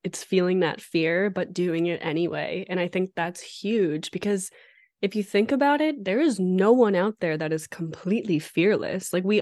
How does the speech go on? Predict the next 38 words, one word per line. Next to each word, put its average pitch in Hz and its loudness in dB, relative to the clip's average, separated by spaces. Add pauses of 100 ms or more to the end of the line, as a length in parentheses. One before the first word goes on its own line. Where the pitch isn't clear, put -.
all 220 0
have 175 -2
fears. 160 -2
No 202 4
one's 240 4
fearless. 202 0
And 196 2
in 202 4
order 226 2
to 220 -4
get 190 0 (200)
where 190 0
you 202 0
want 196 0
to 180 -4
be 190 0
in 214 2
life, 240 2
you 208 0
have 196 -6
to 180 -4
face 175 -4
those 165 -4
fears. - 0
In 180 0
order 208 0
for 214 0
the 190 0
people 185 -4
that 180 0
you 180 0
admire 160 0
or 156 -2
look 160 -4
up 160 -6
to 196 2
in 208 2
life, 220 0